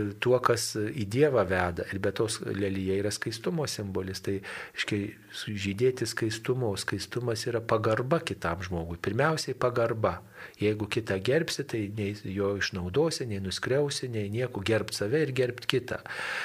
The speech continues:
Tai, tai vat, nu, man tokia, tokios vat mintys, reiškia, ateina žiūrint į tą, į Kazimierą Trirankį, kaip vadinama. Tai, nu, gal istorinis ten, žinot, yra, yra u-,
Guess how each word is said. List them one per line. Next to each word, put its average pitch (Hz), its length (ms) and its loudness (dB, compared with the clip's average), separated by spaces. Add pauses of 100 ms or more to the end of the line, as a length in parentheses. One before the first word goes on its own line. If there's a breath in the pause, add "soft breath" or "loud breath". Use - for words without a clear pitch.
(180 loud breath)
Tai, 110 140 4 (120)
tai 107 180 2
vat, 113 320 4
nu, 107 180 0
man 117 280 0
tokia, 110 600 2
tokios 107 460 -2
vat 101 200 -2
mintys, 117 500 -2
reiškia, 95 920 -4
ateina 107 320 0
žiūrint 101 420 -2
į 101 60 -2
tą, 101 220 2 (460 loud breath)
į 98 300 -4
Kazimierą 101 580 0
Trirankį, 104 640 2
kaip - 280 -4
vadinama. 82 560 -4
Tai, - 160 -4 (800)
nu, 101 160 -4
gal 98 240 2
istorinis 98 640 0
ten, 95 320 0
žinot, 98 360 -4
yra, 98 260 2
yra 92 320 2
u-, 110 420 -6